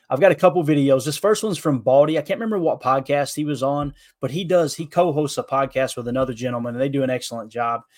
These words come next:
And, uh, Baldy just kinda was asked about the Packers and, and more specifically their offense. And he goes into a little bit of detail on some of the things that they do well. So let's see what Brian Baldinger, former eleven-year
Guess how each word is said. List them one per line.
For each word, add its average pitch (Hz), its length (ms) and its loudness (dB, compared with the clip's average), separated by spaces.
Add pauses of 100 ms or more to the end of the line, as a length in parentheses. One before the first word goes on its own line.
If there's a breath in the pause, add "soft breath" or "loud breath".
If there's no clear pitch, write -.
(260 soft breath)
And, 123 240 -4
uh, 120 140 -2
Baldy 151 340 4
just 139 240 -4
kinda 139 260 0 (380 soft breath)
was 139 160 0
asked 139 380 0
about 131 280 0
the 139 60 -10
Packers 131 540 -2
and, 120 120 -10
and 127 120 -6
more 131 120 -2
specifically 135 540 -6
their 123 260 0
offense. 123 500 -2
And 113 80 -10
he 139 80 -2
goes 139 220 -2
into 127 180 -2
a 120 40 0
little 127 200 -4
bit 123 160 -6
of 117 120 -10
detail 120 560 -4 (300 soft breath)
on 127 100 -6
some 131 220 0
of 123 60 -2
the 117 80 -2
things 127 300 -4
that 117 140 -10
they 120 140 -2
do 110 220 -8
well. 127 400 -2 (240)
So - 160 -4
let's 151 220 2
see 175 140 -2
what 147 280 0
Brian 143 320 2
Baldinger, 135 640 0
former 147 360 -2
eleven-year 139 800 -2